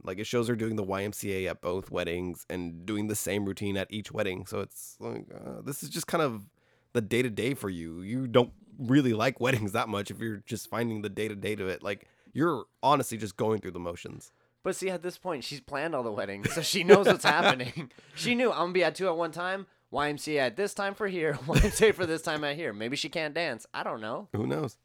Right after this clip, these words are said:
Speaker 2: No backstory on the
Speaker 1: It's
Speaker 2: dance
Speaker 1: Katherine
Speaker 2: scene.
Speaker 1: Heigl. I bet you she can't.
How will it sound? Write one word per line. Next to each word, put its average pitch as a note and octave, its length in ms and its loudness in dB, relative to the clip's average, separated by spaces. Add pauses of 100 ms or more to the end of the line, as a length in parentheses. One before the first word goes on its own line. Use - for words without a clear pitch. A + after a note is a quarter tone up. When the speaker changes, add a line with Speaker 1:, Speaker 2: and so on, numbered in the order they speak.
(140)
Speaker 2:
No C3+ 120 -2
backstory A#2+ 520 -4
on G#2+ 60 -6
the G#2 80 -6
Speaker 1:
It's F#2+ 80 -10
Speaker 2:
dance B2+ 180 -6
Speaker 1:
Katherine B2 300 2
Speaker 2:
scene. C3+ 160 0
Speaker 1:
Heigl. A2 200 -2 (240)
I A2 140 -4
bet A2+ 260 -4
you B2+ 200 -6
she - 160 -12
can't. - 220 -14